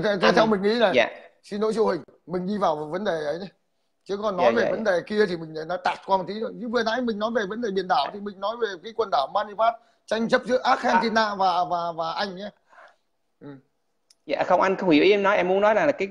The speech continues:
Speaker 2: đang nói về cái, về cái vũ khí Việt Nam mua đây. Em muốn dẫn dắt cái vũ khí đang mua anh. Maldives đó là tiếng Anh, em nhớ em đọc là,
Speaker 1: Ừ.
Speaker 2: là, ờ, Maldives đó là tiếng
Speaker 1: Ừ.
Speaker 2: Bồ Đào Nha anh ạ. Còn tiếng
Speaker 1: Rồi.
Speaker 2: Anh là Phan
Speaker 1: Ừ.
Speaker 2: Carolan mà anh.
Speaker 1: Ừ.
Speaker 2: Em đang, em,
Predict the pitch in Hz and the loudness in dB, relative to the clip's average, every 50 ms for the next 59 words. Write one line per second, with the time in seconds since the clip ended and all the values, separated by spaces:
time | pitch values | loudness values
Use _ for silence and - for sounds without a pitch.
0 | 196 - - 180 180 175 180 190 202 196 190 156 - - 180 175 - _ - 160 | -8 -4 -2 0 0 0 0 0 0 2 2 0 0 0 -4 -4 -4 _ -20 -12
1 | 139 147 151 147 - 202 165 139 139 - 175 208 202 - - - 165 170 180 180 | -4 -2 -2 -2 0 0 2 2 4 4 2 2 2 -2 -4 -2 -2 -2 0 2
2 | 175 175 170 170 165 165 170 185 208 185 139 127 143 185 190 - - 151 139 127 | 2 4 4 4 2 2 0 0 0 0 0 0 2 0 -2 -2 -4 -6 -6 -4
3 | - 175 196 185 160 160 160 160 160 156 156 - - - _ - 185 185 185 175 | -4 -2 0 0 0 0 0 0 0 0 0 -4 -12 -14 _ -2 0 2 2 4
4 | 185 202 226 - - 202 202 185 165 - 185 196 - - 170 180 175 165 - - | 4 4 2 2 2 2 2 2 2 2 0 0 0 -2 -2 -2 -2 -4 -2 -2
5 | - 175 180 180 190 190 185 170 160 147 - - 135 131 135 135 139 147 143 139 | 0 0 2 4 4 4 4 4 4 2 0 0 0 0 2 0 0 0 0 0
6 | 135 135 131 - - _ _ _ 143 139 135 - - 151 165 175 175 170 170 180 | 0 0 -2 -6 -12 _ _ _ -2 -2 -2 -2 -4 -2 -2 0 0 0 2 0
7 | 196 214 - - - 170 180 190 185 - 160 185 214 202 - 143 160 175 170 147 | 0 0 -2 -6 0 2 2 2 4 2 2 2 2 -4 -6 -8 -6 -2 2 4
8 | 143 143 143 147 156 165 165 165 165 160 135 - - - - _ _ 139 139 139 | 4 6 4 4 4 2 2 2 2 0 -2 -2 -4 -10 -20 _ _ -6 -2 0
9 | 175 151 143 165 165 165 151 139 - 170 160 143 151 160 160 160 160 165 165 160 | 0 0 0 0 0 0 -2 -2 -2 -6 -4 0 0 0 2 2 0 0 -2 -2
10 | 160 156 147 135 143 160 185 _ _ _ - 143 139 135 135 120 - _ _ 147 | -2 -4 -4 -4 -4 -6 -6 _ _ _ -16 -14 -14 -12 -14 -16 -20 _ _ -4
11 | 151 156 160 165 165 - 165 165 170 160 | -2 0 0 -2 -2 0 0 0 0 2